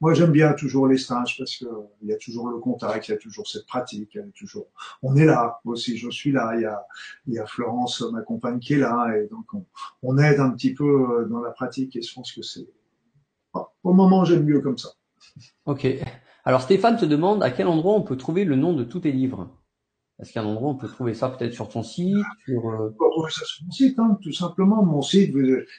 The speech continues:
Speaker 1: y a, il y a un petit icône, livre, euh, vous trouvez tout ça. Sur, il y a, il y a
Speaker 2: On peut
Speaker 1: plein de
Speaker 2: redonner
Speaker 1: choses.
Speaker 2: l'U R L de ton site, euh, le, le nom de domaine de ton site, qu'on puisse retrouver.
Speaker 1: Luc tiret baudin point com.
Speaker 2: Donc,
Speaker 1: Luc tiret baudin point com.
Speaker 2: Luc tiret baudin point com.
Speaker 1: Alors le tiret du haut,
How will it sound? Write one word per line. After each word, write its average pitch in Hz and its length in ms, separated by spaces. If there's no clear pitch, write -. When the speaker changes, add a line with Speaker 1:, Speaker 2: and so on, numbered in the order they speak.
Speaker 1:
y 135 80
a, 131 120
il 127 60
y 131 40
a 127 60
un 127 80
petit 139 160
icône, 147 600
livre, 147 460
euh, 120 320
vous 113 120
trouvez 117 300
tout 110 140
ça. 165 460
Sur, 120 160
il 104 80
y - 20
a, 101 100
il 139 40
y - 20
a 143 40
Speaker 2:
On - 40
peut 175 60
Speaker 1:
plein 190 100
de 185 60
Speaker 2:
redonner 202 220
Speaker 1:
choses. - 180
Speaker 2:
l'U 165 120
R 165 60
L 165 140
de 147 60
ton 139 140
site, 202 280
euh, 123 260
le, 113 260
le 110 160
nom 135 140
de 139 60
domaine 135 260
de 143 80
ton 131 160
site, - 240
qu'on 117 140
puisse 120 180
retrouver. 117 380
Speaker 1:
Luc - 120
tiret 190 240
baudin 170 400
point 147 160
com. 214 400
Speaker 2:
Donc, 147 260
Speaker 1:
Luc - 40
tiret - 280
baudin 131 200
point - 20
com. 127 80
Speaker 2:
Luc 185 240
tiret 175 240
baudin 156 260
point 147 160
com. 110 300
Speaker 1:
Alors - 120
le 147 160
tiret 156 320
du 156 160
haut, - 200